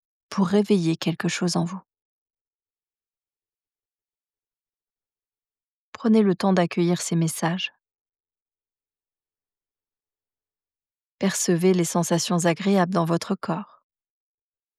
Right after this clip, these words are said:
Vous remarquez ce petit bâton pointu sur le côté.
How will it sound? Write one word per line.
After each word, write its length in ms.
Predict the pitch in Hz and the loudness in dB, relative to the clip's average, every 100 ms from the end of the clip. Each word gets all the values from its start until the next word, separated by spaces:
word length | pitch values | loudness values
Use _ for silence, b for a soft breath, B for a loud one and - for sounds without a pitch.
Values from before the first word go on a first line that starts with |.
| _ _ _ _ _ _ _ _ _ _ _ _ _ _ _ _ _ _ _ _ _ _ _ _ _ _ _ _ _ _ _ _ _ _ _ _ _ | _ _ _ _ _ _ _ _ _ _ _ _ _ _ _ _ _ _ _ _ _ _ _ _ _ _ _ _ _ _ _ _ _ _ _ _ _
Vous 100 | - | -2
remarquez 480 | 190 202 220 - 262 | 2 4 2 0 -4
ce 160 | - 302 | -2 -2
petit 380 | - 180 - | -2 -2 -2
bâton 400 | 175 185 - 190 | -2 -2 0 -2
pointu 480 | 180 - 226 - - | -2 0 0 0 -6
sur 220 | 180 - | -6 -4
le 100 | 165 | -4
côté. 440 | 175 190 - - | -4 -6 -6 -10